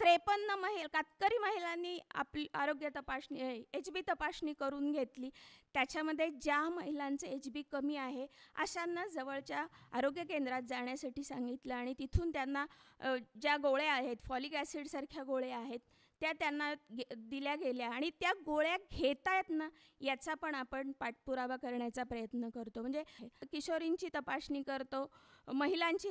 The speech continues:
तपासणी करतो, कॅम्प घेतले जातात, जाणीव जागृती आधी केली जाती, त्याच्यानंतर प्रत्यक्ष तपासणी केली जाती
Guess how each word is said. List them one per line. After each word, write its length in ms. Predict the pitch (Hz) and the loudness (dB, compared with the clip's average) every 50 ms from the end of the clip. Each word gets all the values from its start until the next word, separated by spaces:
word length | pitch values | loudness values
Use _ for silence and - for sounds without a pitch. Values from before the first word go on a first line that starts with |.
| - 320 | -2 -2
तपासणी 520 | 285 - - 269 302 302 - 311 277 277 | -2 0 0 -2 -2 -2 -2 -2 -2 -2
करतो, 420 | - 269 262 262 254 - 269 277 311 - - - _ - | -2 -2 -4 -4 -4 -4 -4 -4 -4 -6 -16 -16 _ 0
कॅम्प 280 | - 277 294 311 339 294 | 4 6 6 6 4 4
घेतले 480 | 311 330 247 240 - 254 254 262 262 | 4 2 2 2 0 2 2 4 4
जातात, 420 | 269 285 247 233 226 - 233 226 233 _ _ _ _ _ _ _ _ _ _ _ _ - 196 | 4 2 0 -2 -2 -4 -4 -6 -6 _ _ _ _ _ _ _ _ _ _ _ _ -6 2
जाणीव 280 | 262 247 262 302 370 427 | 4 6 6 6 6 4
जागृती 500 | 415 453 392 339 370 370 381 - - 392 | 4 4 4 4 4 2 0 0 2 2
आधी 260 | 370 320 294 320 359 | 4 4 2 2 -2
केली 320 | 294 285 269 247 254 254 233 | -2 -2 -2 -4 -4 -6 -4
जाती, 400 | 247 233 226 220 - 277 320 370 _ _ _ - _ - | -4 -4 -4 -4 -6 -8 -8 -8 _ _ _ -18 _ -2
त्याच्यानंतर 600 | 294 269 277 - - 330 339 339 339 320 381 381 | -2 0 0 0 0 0 2 2 0 0 0 -2
प्रत्यक्ष 520 | - 370 320 285 - - - - - - 440 - - | -2 -2 -6 -6 -6 -8 -10 -8 -6 -6 -6 -4 -2
तपासणी 500 | 311 277 - 294 302 370 - - 440 415 | -2 2 4 4 2 2 0 -2 -4 -2
केली 300 | 392 440 339 294 277 277 | 0 0 0 0 0 0
जाती 380 | 254 269 254 247 - - 294 | -2 -2 -2 -2 -2 -6 -8